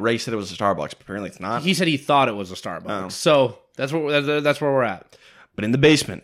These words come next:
Speaker 1: of the firehouse, the old storage unit where they kept the ghosts, there's a red blinking light, which I don't know what that means, but it means something, I think.
Speaker 2: There's a sequel.
Speaker 1: There's a sequel coming, that's what it means.
Speaker 2: It must be, uh, the bad guy from, uh, Ghostbusters Two.
Speaker 1: Oh, yeah, everyone's favorite.
Speaker 2: Oh, no. I hope that's not the sequel.
Speaker 1: Please, no.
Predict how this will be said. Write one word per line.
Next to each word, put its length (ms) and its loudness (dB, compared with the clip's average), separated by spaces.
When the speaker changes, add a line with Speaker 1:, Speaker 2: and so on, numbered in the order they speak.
Speaker 1:
of 60 -10
the 60 -14
firehouse, 580 0
the 240 -4
old 200 0
storage 440 2
unit 260 -4
where 80 -4
they 60 -2
kept 220 -6
the 40 -4
ghosts, 400 4
there's 160 -8
a 60 -4
red 280 2
blinking 440 -4
light, 320 0
which 160 -8
I 60 -2
don't 80 -4
know 60 -4
what 100 -2
that 120 -4
means, 300 -10
but 320 -10
it 60 -8
means 220 -2
something, 300 0
I 80 -10
think. 300 -14
Speaker 2:
There's 100 -8
a 60 -6
sequel. 520 0
Speaker 1:
There's 140 -4
a 40 -4
sequel 260 -2
coming, 220 -6
that's 160 -12
what 80 -8
it 60 -12
means. 280 -18
Speaker 2:
It 60 -10
must 220 -4
be, 120 2
uh, 120 4
the 80 -2
bad 260 0
guy 220 0
from, 400 -6
uh, 180 -6
Ghostbusters 640 -8
Two. 440 -8
Speaker 1:
Oh, 300 0
yeah, 260 4
everyone's 300 2
favorite. 420 -2
Speaker 2:
Oh, 220 -8
no. 360 -10
I 80 -8
hope 140 -6
that's 160 -12
not 120 -10
the 60 -16
sequel. 400 -12
Speaker 1:
Please, 240 -6
no. 340 -4